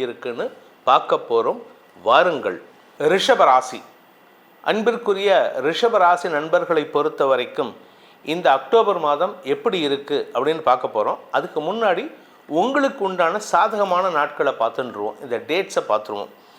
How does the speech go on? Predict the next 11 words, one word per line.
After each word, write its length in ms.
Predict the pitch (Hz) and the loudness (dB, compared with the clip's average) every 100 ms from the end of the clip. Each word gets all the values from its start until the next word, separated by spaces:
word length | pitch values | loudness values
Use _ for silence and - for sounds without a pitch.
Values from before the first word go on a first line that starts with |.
| - - - 135 | -20 -20 0 0
அக்டோபர் 440 | - 220 196 170 131 135 | 2 2 2 2 0 -2
ஒன்று, 280 | 156 165 202 151 127 | -6 -6 -6 -4 -4
இரண்டு, 340 | 143 151 170 160 123 | -4 -4 -6 -6 -4
மூன்று, 360 | 143 147 143 139 - 107 | -4 -4 -6 -6 -4 -2
நான்கு, 400 | 127 147 151 170 - 123 | 0 -2 -6 -8 -4 -4
ஐந்து, 280 | 135 135 156 175 113 123 | -4 -8 -8 -4 2 4
ஆறு, 240 | 131 151 135 113 131 | 2 0 -4 -4 -2
ஏழு, 240 | 123 143 127 113 | -4 -6 -6 -6
எட்டு, 260 | 117 - 156 - - _ _ - | -8 -10 -12 -12 -20 _ _ 0
பதினொன்னு, 500 | 160 190 185 156 190 - | 2 4 0 -2 -8 -4
பன்னெண்டு, 420 | 135 151 165 165 | -4 -2 -4 -4